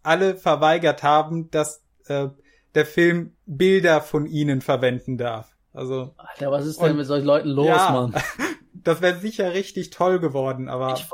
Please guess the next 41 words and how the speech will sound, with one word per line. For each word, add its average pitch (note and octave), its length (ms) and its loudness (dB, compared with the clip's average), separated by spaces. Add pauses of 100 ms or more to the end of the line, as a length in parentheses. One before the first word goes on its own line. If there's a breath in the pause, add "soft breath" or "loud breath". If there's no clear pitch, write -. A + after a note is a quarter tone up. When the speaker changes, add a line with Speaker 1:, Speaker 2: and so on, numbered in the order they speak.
(120)
Speaker 2:
ob - 160 -18
das F3 200 -4
wirklich E3 220 -6
die D3+ 120 -6
Beatles E3 420 -8
wollten, G#3 460 -6
nicht F3 200 -6
wollten, F#3 300 0
oder E3 180 0
ob D#3 120 -4
das D#3 140 -6
irgendwelche D3 440 -6
Plattenfirmen B2 880 -4
da A2+ 120 -6
nicht A2+ 200 -8
wollten, A2+ 280 -8
weil A2+ 120 -6
sie A#2 80 -10
Geld A#2+ 260 -6
rausschlagen A#2+ 460 -8
wollten C3 260 -10
oder B2 200 -12
so. C3+ 200 -12 (240 soft breath)
Das C#3+ 140 -8
ist - 20 2
halt D3 120 -2
immer D3 140 -2
die C#3 60 -2
Frage, C3 480 -4
ne? B2+ 280 -12
Irgendwelche C#3 400 -4
Leute, C3+ 200 0
denen C3 200 -2
die C3 100 -2
Rechte C3 240 -4
daran B2 180 -6
gehören, A#2 400 -8 (300)
an B2+ 140 -6
den A#2+ 80 -4
Speaker 1:
Ja. A#2+ 40 -10
Speaker 2:
Bildern. B2 420 -4